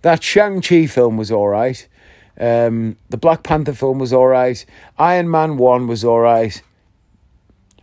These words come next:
I really wanted Captain America to be all right, but it wasn't. The first Thor film was pretty good. Everything else has been shite.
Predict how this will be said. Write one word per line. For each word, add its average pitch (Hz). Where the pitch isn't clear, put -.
I -
really 160
wanted 147
Captain 127
America 120
to 110
be 120
all 117
right, 113
but 104
it 90
wasn't. 104
The 110
first 165
Thor 143
film 131
was 123
pretty 131
good. 127
Everything 143
else 110
has 107
been 107
shite. 98